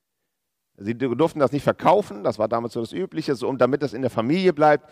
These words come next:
hat man das verpfändet. Man hat Geld dafür bekommen, es ist ins Ausland. Und die Ver-, und damit das in der Familie bleibt, hatte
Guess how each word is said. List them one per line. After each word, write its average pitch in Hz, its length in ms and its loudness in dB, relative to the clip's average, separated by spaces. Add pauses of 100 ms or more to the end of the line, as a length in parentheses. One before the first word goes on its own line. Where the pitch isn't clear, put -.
(160)
hat - 140 -6
man 135 160 -2
das 143 240 0 (220)
verpfändet. 139 1000 -8 (220)
Man 95 120 -10
hat 117 160 -2
Geld 190 200 6
dafür 147 180 0
bekommen, 139 380 -2
es 78 180 -12
ist 107 160 -8
ins 107 260 -12
Ausland. 87 540 -6 (400)
Und 135 160 -2
die 160 140 0
Ver-, - 400 -4
und 151 240 0
damit 185 260 4
das 208 140 4
in 170 100 -6
der 165 80 2
Familie 175 640 4
bleibt, 156 600 2 (200)
hatte 220 600 -2